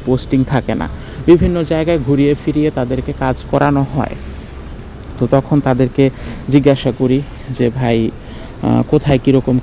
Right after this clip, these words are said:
কী অবস্থা দেখছেন বা কোনো জায়গায় দেখছেন কি না যে একদম পাকা রাস্তা হয়ে গেছে, এরকম পেয়েছেন কি না?" তো অনেক সময় উত্তর পাই যে, "না, সেরকম সেভাবে তো পাই নাই।" তবে আজকাল ইন্টারনেটের যুগ, আহ, বিভিন্ন মাধ্যমে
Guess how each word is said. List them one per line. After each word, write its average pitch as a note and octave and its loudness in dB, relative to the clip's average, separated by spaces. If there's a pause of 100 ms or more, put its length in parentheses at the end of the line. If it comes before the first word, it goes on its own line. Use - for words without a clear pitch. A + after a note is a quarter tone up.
কী C3 4
অবস্থা B2+ 2
দেখছেন B2 0
বা A#2+ 0
কোনো C#3+ 4
জায়গায় C3+ 2
দেখছেন C3 2
কি A#2+ 0
না A2+ -2 (400)
যে C3 4
একদম B2 2
পাকা B2+ -2
রাস্তা B2+ 0
হয়ে B2 4
গেছে, B2 -2
এরকম B2 0 (340)
পেয়েছেন C#3+ 4
কি G#2 -2
না?" E2+ -2 (1040)
তো E3 4
অনেক F3+ 0
সময় E3 2
উত্তর D3+ 2
পাই C3+ 2
যে, B2+ 2
"না, A#2+ 2
সেরকম C3 0
সেভাবে C3+ 4
তো C3 -4
পাই B2 4
নাই।" E3 0 (220)
তবে C3 2 (360)
আজকাল D3 2
ইন্টারনেটের D3 2
যুগ, C3 0 (140)
আহ, C3 -2
বিভিন্ন C#3+ 4
মাধ্যমে C3+ 2